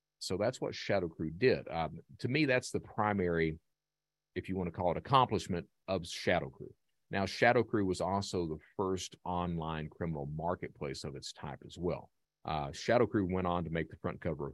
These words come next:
Forbes, August of two thousand four. Headline, "Who's Stealing Your Identity?" October twenty-sixth, two thousand four, the United States Secret Service arrested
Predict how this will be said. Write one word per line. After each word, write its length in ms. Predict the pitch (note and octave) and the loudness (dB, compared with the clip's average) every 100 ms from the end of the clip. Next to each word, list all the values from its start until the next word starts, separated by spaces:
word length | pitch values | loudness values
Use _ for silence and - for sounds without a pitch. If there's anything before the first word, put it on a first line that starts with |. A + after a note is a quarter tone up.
| - | 0
Forbes, 400 | A2+ E2+ - - - | 2 2 -2 -10 -4
August 400 | F2 F2 E2+ - | -2 0 -2 -6
of 80 | - | -6
two 160 | F#2 | -4
thousand 400 | E2 C#2+ C#2 D2+ - | -2 -4 -4 -10 -4
four. 220 | G2+ C#2+ - _ - - _ _ - | -2 -2 -6 _ -20 -20 _ _ 8
Headline, 420 | C3+ G#2+ F#2+ F2+ | 8 8 4 2
"Who's 320 | G#2+ B2 G#2+ | 2 0 0
Stealing 380 | - A2 F#2+ E2+ | 2 4 4 2
Your 160 | D#2+ | 2
Identity?" 600 | D2+ D2 A#2 B2 C#2+ D#2+ E2+ _ _ _ _ - | 0 2 2 2 0 -4 -6 _ _ _ _ -2
October 400 | F2 - A2+ G#2+ | 0 2 2 0
twenty-sixth, 720 | - F#2+ E2 - F#3+ - - | -2 -2 -2 0 0 0 -2
two 160 | G#2 | 0
thousand 440 | E2 E2 D2+ D#2 D2 | 2 2 2 -2 -6
four, 220 | D2+ D2 D#2 | -4 -2 0
the 80 | |
United 300 | E2 F#2 G2+ | 0 0 0
States 300 | - F2 D#2+ | -2 -2 -2
Secret 280 | - E2+ - | -4 -6 -6
Service 380 | - D#2 D2+ - | -6 -4 -4 -6
arrested 460 | D#2 D#2 - D#2+ | -6 -6 -6 -8